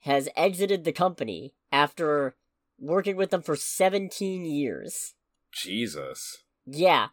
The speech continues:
Speaker 1: She's been an executive producer on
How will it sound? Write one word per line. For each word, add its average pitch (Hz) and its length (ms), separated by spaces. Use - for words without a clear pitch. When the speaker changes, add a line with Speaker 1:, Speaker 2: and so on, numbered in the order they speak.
Speaker 1:
She's 202 240
been 208 180
an 196 100
executive 214 520
producer 196 640
on 165 480